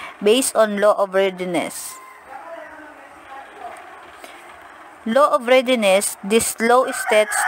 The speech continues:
that learning can only take place when a student is ready to learn. When students feel ready, they learn more effectively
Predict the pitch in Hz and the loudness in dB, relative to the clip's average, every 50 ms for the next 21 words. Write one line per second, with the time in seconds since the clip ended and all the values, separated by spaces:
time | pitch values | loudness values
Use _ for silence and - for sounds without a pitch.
0 | - - - - - - 226 233 240 254 254 247 254 247 247 - 190 190 190 - | 0 0 0 0 0 0 2 4 4 4 2 0 0 -2 -2 -2 -4 -6 -6 -8
1 | - - - - - - - - - - 254 233 226 214 - 226 240 247 240 247 | -10 -16 -20 -20 -20 -20 -18 -12 -8 -4 -4 -4 -4 -4 -2 0 0 2 2 0
2 | 240 240 - - - 262 254 - - - - - - 254 269 285 285 262 233 214 | -2 -4 -2 0 0 0 0 0 -14 -20 -8 -2 0 4 4 4 4 2 -2 -6
3 | - - - - - - - 202 208 208 - 196 202 - - - - 233 233 208 | -6 -6 -8 -10 -12 -14 -8 -2 -2 0 0 0 -4 -4 -4 -2 -2 -2 0 2
4 | 220 220 214 220 - - 202 - - - - 226 226 208 226 220 - - 202 196 | 2 2 2 0 -4 -4 -2 -2 -2 0 2 2 2 2 0 -2 -2 0 2 4
5 | 190 190 196 190 170 151 147 165 - - - - - - - - 214 214 196 208 | 4 4 4 4 2 0 -4 -8 -14 -16 -14 -12 -12 -10 -6 -2 -2 0 0 0
6 | - - - - 254 262 262 240 262 254 269 269 - - - - - - - - | -4 -2 0 4 4 4 6 4 4 2 0 -2 -6 -8 -12 -14 -16 -18 -14 -12
7 | - - - - - 262 254 254 247 240 233 226 240 247 233 226 202 202 185 175 | -10 -10 -6 0 2 4 4 4 4 2 2 2 2 2 0 -2 -4 -6 -8 -8
8 | 180 185 185 196 190 190 196 214 233 254 269 269 254 247 240 202 185 220 - - | -8 -2 2 4 4 6 6 6 4 4 2 0 0 0 0 0 0 -2 -4 -2
9 | - - 740 - - 277 240 226 233 233 233 233 233 233 | -2 -2 -2 0 0 0 0 0 0 0 2 2 2 0